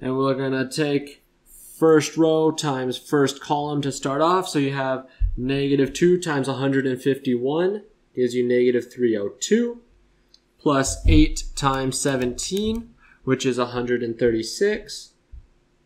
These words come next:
And then you have negative five times negative thirty-seven, which gives one eighty-five. You add those together, what do you get? Well, you get nineteen.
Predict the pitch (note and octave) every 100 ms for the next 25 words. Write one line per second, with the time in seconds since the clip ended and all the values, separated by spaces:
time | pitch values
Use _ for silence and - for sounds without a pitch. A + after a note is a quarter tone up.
0 | _ _ _ - F#3+ F3+ F3 E3+ D#3+ D#3
1 | D3 C#3 D3 D#3+ F3 E3+ - G#3 G3 D#3
2 | D3 E3 E3 - - D3 C#3+ - _ -
3 | E3 E3 D#3 D3 - D#3+ C#3+ - G#3 G3
4 | D#3+ E3 F3 _ _ - B2+ A#2+ C3+ B2+
5 | C3 C3+ C3 B2+ B2 C#3+ C3 A2 F2+ -
6 | _ _ B2+ C3 C#3 C#3+ C#3 D#3+ G3 G#3+
7 | - E3 D#3 F#3 G#3+ - - C#3 C#3 C#3+
8 | C#3+ F#3+ B3 - _ _ _ - F#2+ F#2+
9 | B2 C3 A2 A2 - - _ _ _ _
10 | _ _ - - - A#3+ A#3+ A#2+